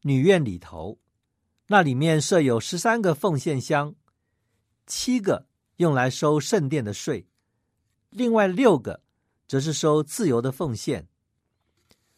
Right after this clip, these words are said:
主耶稣到了圣殿的库房，群众仍然跟着他。于是主耶稣说了一句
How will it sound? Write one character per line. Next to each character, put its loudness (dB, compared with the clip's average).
主 2
耶 8
稣 -2
到 2
了 4
圣 0
殿 0
的 -2
库 -2
房， -4
群 -2
众 4
仍 2
然 -2
跟 2
着 -4
他。 -10
于 -2
是 0
主 -4
耶 2
稣 0
说 0
了 2
一 2
句 -4